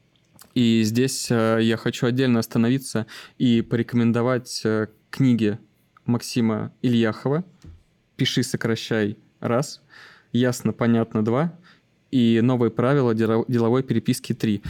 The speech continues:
Я считаю, что это просто must-have для любого человека, в принципе, который хоть как-то где-то переписывается. Потому что то, как мы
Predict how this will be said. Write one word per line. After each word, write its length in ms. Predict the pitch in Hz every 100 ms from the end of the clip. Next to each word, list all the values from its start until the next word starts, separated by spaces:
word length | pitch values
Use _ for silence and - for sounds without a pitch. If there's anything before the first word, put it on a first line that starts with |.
| - - -
Я 140 | 123
считаю, 400 | 135 123 - 170
что 220 | 160 -
это 180 | 123 123
просто 760 | - _ 127 131 - 120 110 110
must-have 540 | 123 123 120 - 151 165 - - -
для 340 | 123 127 135
любого 640 | 123 127 131 135 135 110 104
человека, 540 | - 113 110 139 123
в 220 | - - _
принципе, 580 | 131 127 120 - - -
который 420 | - 107 127 131
хоть 260 | - 113 110
как-то 520 | - 120 127 - 110 - - -
где-то 380 | 123 123 120 110
переписывается. 960 | 120 113 - 117 - 107 107 - - - - -
Потому 280 | - 117 123
что 180 | - 123
то, 420 | - 143 147 120
как 440 | - 131 127 -
мы 380 | 120 120 120 113